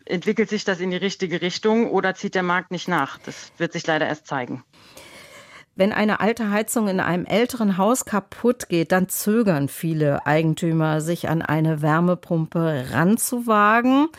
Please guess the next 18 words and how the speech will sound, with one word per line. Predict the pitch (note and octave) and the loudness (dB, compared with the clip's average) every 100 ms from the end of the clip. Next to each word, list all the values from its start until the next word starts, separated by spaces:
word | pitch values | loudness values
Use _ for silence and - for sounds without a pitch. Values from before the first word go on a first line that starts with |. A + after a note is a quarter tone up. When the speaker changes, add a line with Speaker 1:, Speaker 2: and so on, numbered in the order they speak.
| - - - - | -20 -20 -20 -12
Speaker 2:
Das | - F3+ | -4 0
liegt | F#3 G3+ | 0 0
natürlich | G3+ F#3 F#3 F3+ | 0 0 2 2
auch | D#3+ | 4
daran, | F#3+ G3 G3 G3 | 4 6 6 6
weil | F3 | 4
die | E3+ | 2
meisten | E3+ E3+ E3+ - E3+ | 2 0 -2 -2 -2
Erfahrungen | D#3 F#3+ F#3 F#3 F3+ | 0 0 2 2 2
haben | F3 E3+ E3+ | 0 0 0
mit | E3 E3 | -2 -2
ihrer | - D#3+ | -2 -2
Gasheizung. | D#3+ G3+ A#3+ G#3 G3 - E3 | 2 2 2 2 2 0 -4
Sie | D3+ | 0
können | F3 F3 | 0 0
die | D#3 | -2
auch | D3+ | -2
bedienen. | C#3+ D3+ G#3 G#3+ G#3 G3+ G3+ G3+ G3+ | -2 0 4 6 6 6 6 4 2